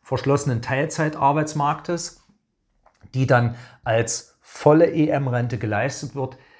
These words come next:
gibt es grundsätzlich nur befristet. Und ich sag's auch gleich von vornherein, es gilt dort auch nicht dieser Entfristungsgrundsatz, dass man nach neun Jahren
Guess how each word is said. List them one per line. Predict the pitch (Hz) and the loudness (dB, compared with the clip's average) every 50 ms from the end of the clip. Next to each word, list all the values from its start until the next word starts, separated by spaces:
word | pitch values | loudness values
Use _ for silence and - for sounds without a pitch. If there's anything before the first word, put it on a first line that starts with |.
| _ _ _ _ _ _ | _ _ _ _ _ _
gibt | 135 160 156 - | 0 0 0 0
es | 160 143 104 113 | -2 -2 -2 -2
grundsätzlich | 107 107 120 165 190 190 190 - 175 160 156 160 - 151 135 110 110 110 | 0 2 4 4 4 4 2 0 -2 -2 -2 -2 -2 -2 -2 -2 -4 -4
nur | 107 117 131 139 151 156 151 151 151 151 | -4 -2 0 2 2 2 2 2 0 -4
befristet. | 139 120 - - 123 110 - - - - - _ _ _ _ _ _ _ _ _ _ _ _ _ _ _ _ _ _ _ _ _ _ _ _ _ _ _ _ _ _ _ | -8 -10 -8 -6 -6 -6 -6 -8 -12 -16 -20 _ _ _ _ _ _ _ _ _ _ _ _ _ _ _ _ _ _ _ _ _ _ _ _ _ _ _ _ _ _ _
Und | 151 143 | 0 0
ich | 131 - | 4 8
sag's | 147 160 175 - - | 8 8 8 6 2
auch | - 170 160 - | 2 2 2 4
gleich | - 151 147 175 - - - - 127 - _ _ | 2 2 2 2 2 -2 -6 -12 -18 -20 _ _
von | - - - 156 151 | -10 -6 -6 -6 -4
vornherein, | - 170 160 151 131 131 139 156 160 - - | -2 0 0 0 0 0 0 -2 -2 -2 -4
es | 151 104 104 104 | -6 -6 -2 4
gilt | 117 165 160 - - | 4 6 6 6 2
dort | 170 165 - | 0 0 2
auch | - 151 143 | 0 0 0
nicht | 156 160 156 - - | 0 -2 -4 -2 -4
dieser | 170 147 160 - - | -2 -2 0 0 0
Entfristungsgrundsatz, | - 147 120 - - 175 196 190 - 196 185 165 - - - 165 165 165 160 175 160 156 160 - | -2 -4 -6 -2 -2 -2 -2 0 -2 -2 -4 -4 -6 -4 -2 -2 -2 0 0 -2 -2 -2 -2 -2
dass | 151 143 - 156 | -2 -2 -2 -2
man | 143 135 | -2 -2
nach | 135 131 123 - 135 | 0 -2 -2 0 2
neun | 135 127 131 143 160 165 160 | 4 6 6 6 6 4 2
Jahren | 151 131 131 135 143 151 160 156 | 2 2 2 2 2 0 0 -4